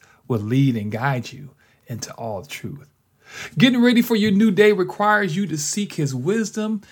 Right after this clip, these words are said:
in every decision that you make. So there's some decisions that people are making right now. Before you make that decision,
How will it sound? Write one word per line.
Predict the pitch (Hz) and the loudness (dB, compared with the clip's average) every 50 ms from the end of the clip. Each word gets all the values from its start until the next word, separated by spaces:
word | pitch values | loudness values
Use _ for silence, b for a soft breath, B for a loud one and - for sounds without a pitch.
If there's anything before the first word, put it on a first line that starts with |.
| B B B _ - | B B B _ -2
in | 143 131 127 - - | 0 0 0 -2 -2
every | 180 190 196 180 208 208 | -2 -2 0 0 -2 -4
decision | 165 180 175 147 - - - 185 180 160 170 180 170 165 | -2 -4 -4 -4 -4 -2 0 0 0 0 -2 -6 -6 -6
that | 165 165 147 147 - | -6 -8 -8 -8 -6
you | 156 151 | -2 -2
make. | 151 151 165 180 185 180 151 - - - - _ _ _ _ _ _ b b b b b b b | 0 0 0 -2 -2 -4 -4 -8 -10 -14 -20 _ _ _ _ _ _ b b b b b b b
So | - - 139 | -4 -2 0
there's | 143 170 175 | 0 0 0
some | 160 156 143 | 0 -2 -2
decisions | 131 131 120 - - 202 214 226 190 185 170 151 147 | -2 -2 -4 -2 2 2 4 4 2 2 0 2 2
that | 147 - - B B B B - | 2 2 0 B B B B -4
people | - 208 196 190 175 | -2 -2 0 2 0
are | 151 | 2
making | 143 151 170 170 185 180 | 2 2 2 0 -2 0
right | 175 180 180 180 175 | 2 2 2 2 2
now. | 175 190 208 220 220 196 165 - 151 - _ _ _ _ _ _ _ b b b b b b | 0 2 2 4 2 2 0 -2 -8 -14 _ _ _ _ _ _ _ b b b b b b
Before | - 147 156 180 180 | -6 0 2 4 4
you | 190 | 6
make | 190 208 196 202 | 6 4 4 4
that | 208 190 | 2 2
decision, | 190 190 147 - 240 240 233 202 226 240 240 247 240 - | 4 0 0 2 4 4 4 4 2 0 2 0 -2 -4